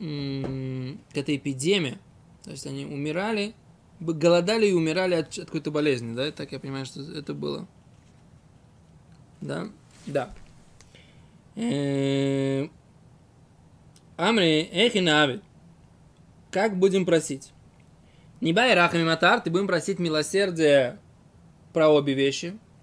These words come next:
Лоявших невозможно. Почему невозможно? То есть нужно, нужно сосредоточиться, да? Сосредоточиться на чём-то одном.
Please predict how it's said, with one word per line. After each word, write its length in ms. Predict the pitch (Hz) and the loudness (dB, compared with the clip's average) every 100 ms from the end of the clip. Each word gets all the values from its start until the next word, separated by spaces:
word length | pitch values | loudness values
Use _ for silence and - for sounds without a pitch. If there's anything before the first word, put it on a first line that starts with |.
| - | -14
Лоявших 500 | 156 196 196 156 165 | -2 2 4 2 -2
невозможно. 540 | 147 165 160 127 117 - - - - - - - - - | -2 -2 -2 -4 -6 -14 -20 -20 -20 -20 -20 -20 -20 -20
Почему 200 | - 247 | -10 -4
невозможно? 640 | 160 143 135 160 180 220 233 _ _ _ - - _ _ - - - - - | -2 -2 -2 -4 -4 -8 -10 _ _ _ -20 -20 _ _ -20 -20 -20 -20 -20
То 40 | |
есть 120 | - | -6
нужно, 240 | 160 170 175 | -2 -2 -2
нужно 220 | 175 170 | -4 -4
сосредоточиться, 840 | - 147 165 170 165 147 - - | -6 -6 0 2 4 2 2 -6
да? 260 | 139 160 196 - - - - - - - - _ _ _ _ - - - - - - - - - - - | -4 -4 -8 -20 -20 -20 -20 -20 -20 -20 -20 _ _ _ _ -20 -20 -20 -20 -20 -20 -20 -20 -20 -20 -20
Сосредоточиться 440 | - 156 165 214 190 | -6 0 2 2 0
на 80 | 170 | -2
чём-то 280 | 185 165 | -2 2
одном. 300 | 151 135 117 | 0 0 -10